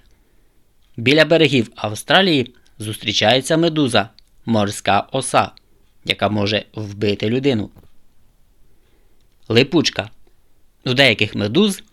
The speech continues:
тіло вкрите липким слизом. Усі дрібні тварини, на яких наштовхується така медуза,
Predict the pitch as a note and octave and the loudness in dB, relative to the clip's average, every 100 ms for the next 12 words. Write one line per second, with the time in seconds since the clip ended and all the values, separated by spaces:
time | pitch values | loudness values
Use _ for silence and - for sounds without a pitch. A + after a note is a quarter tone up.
0 | _ - B2 D3+ C#3+ D#3+ D#3+ E3 D#3+ - | _ -2 2 2 2 0 2 2 0 -2
1 | A2+ - G#2+ A2 A2+ D3+ G#2+ G2+ - _ | -4 -2 -2 -2 0 -2 0 -4 -8 _
2 | _ _ _ _ _ _ - G#2+ F#3+ G3+ | _ _ _ _ _ _ -6 -2 0 2
3 | G3 C#3 D3+ F3+ F3 C3+ A#2 A2 - _ | 2 2 0 2 2 2 0 -4 -12 _
4 | _ - A2+ G#2+ A#2 A#2 C3 A#2 - A2 | _ -6 0 2 2 0 0 -2 -2 -2
5 | A2+ G#2 - G2+ G#2 G2 G2 G2 C3 D3+ | -2 -4 -6 -6 -6 -6 -4 -4 -2 -2